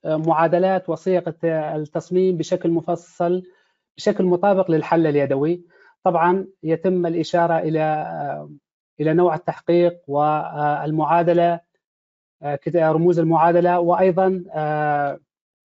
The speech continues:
وايضًا رقم المعادله في الكود الموافق. عند استخدام الكود الامريكي فموجوده في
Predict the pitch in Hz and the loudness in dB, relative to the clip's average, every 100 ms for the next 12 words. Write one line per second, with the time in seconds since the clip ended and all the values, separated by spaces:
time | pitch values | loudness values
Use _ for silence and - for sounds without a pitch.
0 | _ _ _ - 165 180 185 185 185 185 | _ _ _ -4 2 4 4 4 4 2
1 | 170 170 165 175 175 175 165 180 165 - | 2 2 2 2 2 0 0 0 -2 0
2 | 175 170 156 151 143 - 143 - _ _ | -2 0 -4 -4 -4 -6 -10 -10 _ _
3 | 170 165 170 156 175 170 175 165 160 160 | -6 -4 -4 -2 -2 -2 -4 -4 -4 -4
4 | 165 165 165 151 151 151 151 | -4 -6 -6 -6 -4 -6 -6